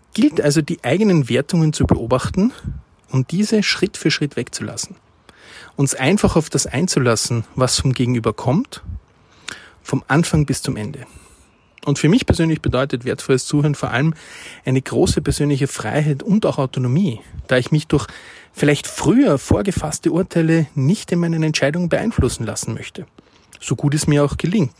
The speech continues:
gelingen mag, nicht immer. Das Diktat der Wertung ist brutal. Es kann aber unsere Entscheidung sein, dies auch zu unterlassen. Und jetzt ist die dritte Stufe, also der schrittweise Ersatz von Wertungen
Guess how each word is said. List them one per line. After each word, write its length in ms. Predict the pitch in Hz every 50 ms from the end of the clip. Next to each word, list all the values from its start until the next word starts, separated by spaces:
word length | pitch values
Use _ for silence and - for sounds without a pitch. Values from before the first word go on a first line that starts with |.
| _ _
gelingen 400 | - 180 196 208 170 131 113 110
mag, 420 | 107 107 107 135 180 190 - -
nicht 200 | 139 147 - -
immer. 240 | - 214 151 113 - - - _ _ _ _ _ _ _ _ _ _ _ - - - - - - - - - - _ _ _ _ _ _ _ _ _ _ _ _ _ _ _ _ -
Das 160 | 147 - -
Diktat 520 | - 135 - - - 127 - 190 220 -
der 140 | - 165 139
Wertung 380 | 131 127 135 139 - 160 143 139
ist 180 | 135 - -
brutal. 460 | - - - - 135 107 - - - - - - - - - - - -
Es 160 | - - - -
kann 320 | - - 147 196 226 - - _
aber 280 | - 135 139 147 147 -
unsere 400 | 156 147 143 - 147 135 135 131 - -
Entscheidung 520 | - 123 - - - 113 117 127 143 147
sein, 340 | 135 - - 123 120 123 123 - - - _ -
dies 180 | 131 131 -
auch 160 | - 113 -
zu 140 | - - -
unterlassen. 560 | 123 113 - 127 - - - - - - - - _ _ _ _ - - - - - - - - - - - - _
Und 160 | - 123 120
jetzt 220 | 131 170 196 - 233
ist 160 | 196 - -
die 60 | 156
dritte 300 | - 147 185 208 - 185
Stufe, 560 | 156 - - 165 196 - - - 117 107 - - - - -
also 200 | - 120 117 127
der 140 | 117 131 120
schrittweise 840 | - - - - - 190 214 - - 156 139 131 131 - 139 131 127 - _ _
Ersatz 520 | - 127 110 - - - 156 180 - - -
von 240 | - - 135 127 120
Wertungen 480 | 117 120 - - 147 143 143 143 147